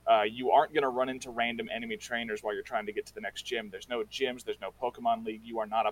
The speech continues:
Pokemon trainer. The scripted battles you can always see coming. Um, like, th-, th-, th-, there's, you, every time you go to a new area, you have to, like, prove yourself to the warden of that area by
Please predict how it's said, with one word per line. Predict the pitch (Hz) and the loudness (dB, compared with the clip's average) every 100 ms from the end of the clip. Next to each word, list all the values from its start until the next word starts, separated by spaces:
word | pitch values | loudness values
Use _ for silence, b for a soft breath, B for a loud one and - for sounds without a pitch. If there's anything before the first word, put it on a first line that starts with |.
| - | -2
Pokemon | 117 120 107 101 - - | -14 -8 -8 -8 -12 -10
trainer. | 101 87 - _ _ _ _ _ - | -8 -8 -14 _ _ _ _ _ -8
The | 127 117 104 92 - | -2 0 -2 -4 -4
scripted | - - 165 - 151 | -2 2 2 2 6
battles | 147 143 143 135 | 10 12 10 6
you | 123 | -2
can | 123 | 0
always | - 127 131 127 | 4 6 6 2
see | - 113 - | -4 -8 -4
coming. | 139 139 139 139 139 - - _ _ _ - | 2 4 2 -2 -8 -16 -20 _ _ _ 2
Um, | 120 113 98 90 | 6 8 6 0
like, | 101 98 - | -6 -6 -8
th-, | - | -14
th-, | - - | -14 -12
th-, | 104 | -6
there's, | 107 104 - - 131 | -6 -6 -12 -20 -16
you, | 127 123 107 101 _ _ _ _ _ - | -12 -10 -12 -16 _ _ _ _ _ 2
every | 143 160 | 4 4
time | 160 156 | 2 0
you | 139 | 4
go | 139 | 6
to | 127 | 4
a | |
new | 123 113 | 2 2
area, | 110 113 113 | 2 2 0
you | 113 | -2
have | 117 | -4
to, | 123 | -4
like, | 110 - - | -6 -8 -20
prove | 123 117 | -12 -6
yourself | 120 - 113 110 | -4 0 -2 -2
to | 110 | -6
the | 107 | -6
warden | 101 107 107 110 101 | -4 -4 -4 -6 -8
of | |
that | 107 101 | -2 -2
area | 85 104 101 101 | 0 -2 -2 -4
by | 98 | -4